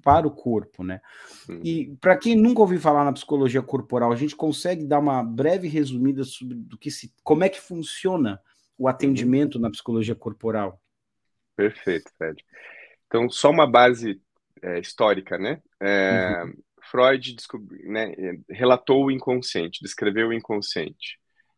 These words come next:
Speaker 2: Tiveram vários alunos que acabaram decidindo dele no momento.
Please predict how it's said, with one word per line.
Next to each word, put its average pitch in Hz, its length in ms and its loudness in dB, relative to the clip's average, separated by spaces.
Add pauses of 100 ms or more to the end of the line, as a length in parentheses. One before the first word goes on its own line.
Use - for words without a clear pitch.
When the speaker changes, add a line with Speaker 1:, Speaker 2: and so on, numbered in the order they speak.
Speaker 2:
Tiveram 113 380 2
vários 123 480 2
alunos 117 720 -4
que 113 140 -10
acabaram 113 380 -2
decidindo 120 640 -6
dele 87 280 -2
no 90 80 -6
momento. 85 360 -8